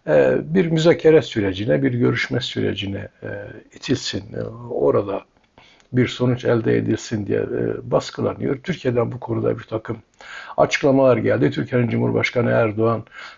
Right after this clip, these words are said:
birkaç kez peş peşe Esad'a çağrılar yaptı. Erdoğan önceki günde "Orta Doğu'da küresel bir hesaplaşma var, yeni dengeler inşa ediliyor. Dolayısıyla biz bu süreçte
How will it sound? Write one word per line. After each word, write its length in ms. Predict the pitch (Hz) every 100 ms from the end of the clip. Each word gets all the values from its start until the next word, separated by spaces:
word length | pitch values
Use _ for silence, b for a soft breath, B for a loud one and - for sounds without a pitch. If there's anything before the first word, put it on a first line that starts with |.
| _
birkaç 380 | 208 - 180 -
kez 220 | 104 -
peş 260 | 160 - -
peşe 240 | 101 139
Esad'a 400 | 127 - 113 113
çağrılar 540 | - 120 117 117 120
yaptı. 420 | 107 95 - 175 220
Erdoğan 320 | 147 131 131
önceki 420 | 127 117 113 123
günde 520 | 113 98 92 120 160 165 B B B B B B
"Orta 400 | - 180 180 135
Doğu'da 420 | 120 110 104 143
küresel 520 | - 151 143 - 131
bir 100 | 120
hesaplaşma 680 | 117 127 127 - 113 - 117
var, 140 | 107 139
yeni 280 | 127 127 113
dengeler 460 | 113 113 113 117
inşa 300 | 107 98 -
ediliyor. 460 | 110 101 101 147 151
Dolayısıyla 540 | 135 131 - - 113
biz 200 | 123 120
bu 60 | 123
süreçte 720 | - 104 98 - - 170 165